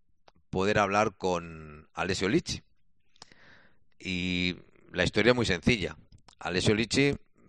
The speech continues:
a mí me parece un entrenador que, no para el programa de radio, porque para el Twitch, para el Twitch, pero bueno, todo es Tiempo de Español. Eh, le he dicho quién, bueno, yo había hablado con él cuando el año pasado por el tema de la,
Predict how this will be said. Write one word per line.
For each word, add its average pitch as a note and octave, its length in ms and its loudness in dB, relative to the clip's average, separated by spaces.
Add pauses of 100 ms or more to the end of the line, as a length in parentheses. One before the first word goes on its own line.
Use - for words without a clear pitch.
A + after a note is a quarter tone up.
(160)
a - 120 -12
mí F2+ 100 -6
me F2+ 100 -2
parece F2 220 -2
un F2+ 60 -6
entrenador G2 640 0
que, D#2+ 580 -10 (460)
no B2+ 180 0
para B2+ 180 6
el G2 60 4
programa F#2+ 240 0
de F2+ 60 0
radio, B2 260 4
porque D#2+ 500 -10 (360)
para F#2 120 -2
el E2+ 100 -4
Twitch, - 360 -8
para D#2+ 200 -8
el D2+ 80 -10
Twitch, F2+ 180 -6
pero G2 160 -2
bueno, G#2 200 2
todo C3 280 2
es A#2 60 -2
Tiempo G2+ 240 -2
de E2+ 60 0
Español. D#2 440 -10 (1000)
Eh, D#2 300 -8
le E2+ 80 -2
he - 20 0
dicho F2 220 -4
quién, F2+ 180 -4
bueno, G#2+ 160 2
yo F#2 160 0
había G2 160 2
hablado F2+ 280 0
con G2 180 -2
él D3 260 2
cuando E2+ 460 -4
el E2+ 80 -4
año E2+ 160 -6
pasado A#2+ 440 2
por F2 160 -6
el D#2 120 -8
tema E2 240 -6
de D#2 100 -6
la, D#2 720 -12